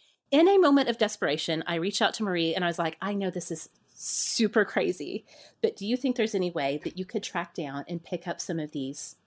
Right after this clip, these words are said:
rosary beads that I picked up in Bashari in the Cedars of God region of Lebanon?" She was like, "Sure, you bet." So she did all of this legwork to go,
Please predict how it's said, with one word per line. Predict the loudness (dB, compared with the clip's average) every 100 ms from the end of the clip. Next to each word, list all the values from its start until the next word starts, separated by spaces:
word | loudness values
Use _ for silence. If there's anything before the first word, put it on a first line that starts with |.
| _
rosary | -4 -4 -4 -6
beads | -6 -6
that | -4
I | -4
picked | -6 -8 -8
up | -8
in | -8 -8 -6
Bashari | -6 0 2 2 0
in | -2
the | -4 -6
Cedars | -8 -4 -4 -4
of | -6
God | -4 -6 -6 -6
region | -6 -2 -4
of | -4 -6 -4
Lebanon?" | 0 2 0 -4 _ _ _ _ _ _ _
She | -2
was | -2
like, | -2 -6
"Sure, | -4 -2 -2 0
you | 0
bet." | 0 -2 _ _ _ _ _
So | -4 0
she | 0 2
did | 2 4
all | 4 6 4
of | 2
this | 0
legwork | 2 2 2 2 -2 0
to | -6
go, | -4 2 4 6 4